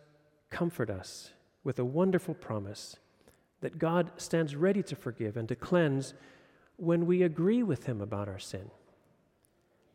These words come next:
First John one eight through ten, "If we claim to be without sin, we deceive ourselves and the truth is not in us. If we confess our sins, he is faithful and just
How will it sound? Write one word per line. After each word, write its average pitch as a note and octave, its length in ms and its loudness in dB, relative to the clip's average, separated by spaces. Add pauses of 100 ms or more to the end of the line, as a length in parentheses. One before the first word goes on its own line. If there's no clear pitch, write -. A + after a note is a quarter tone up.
(280)
First F#3 300 2
John F3+ 260 4
one E3+ 160 4
eight E3 200 4
through E3 140 -2
ten, B2 280 0
"If A#2+ 160 0
we C3+ 80 2
claim A3 380 6
to A3+ 60 2
be A3 140 4
without G#3 360 4
sin, B2+ 280 0
we B2+ 120 4
deceive F#3+ 460 2
ourselves C#3 520 2
and B2+ 100 0
the B2 80 0
truth C3+ 320 -2
is A#2+ 100 -2
not A#2 180 0
in G2+ 120 -2
us. - 320 -10 (360)
If - 200 0
we C3 100 6
confess C3+ 680 0
our B2 100 0
sins, G2+ 400 -4
he A#2 120 -2
is - 140 -6
faithful F#3+ 400 2
and F3+ 160 2
just G2+ 400 -4